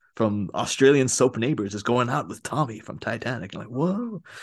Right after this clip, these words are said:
That was all in all the gossip rags and stuff back in the day. Uh, but as it went on, then I was just like, would watch bits of it and be like,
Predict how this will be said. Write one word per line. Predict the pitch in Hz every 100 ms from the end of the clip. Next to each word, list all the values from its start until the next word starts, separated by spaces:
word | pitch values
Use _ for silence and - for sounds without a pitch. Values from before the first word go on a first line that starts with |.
| - -
That | - 123
was | 127
all | 123 135
in | 127 127
all | 127
the | 120
gossip | 117 127 131 -
rags | 87 85 78
and | 98
stuff | 98 92 98
back | 101 98
in |
the | 101 107
day. | 110 95 - - - - - _ _ _ _
Uh, | - 107 104 101 85 - -
but | - 151 127 156 - _ -
as | 185 180
it |
went | 220
on, | 208 208
then | 160 151
I |
was | 139
just | 127
like, | 123
would | 113 120
watch | 143 160 123
bits | 160
of | 101
it | 98
and | -
be | 104
like, | 104 101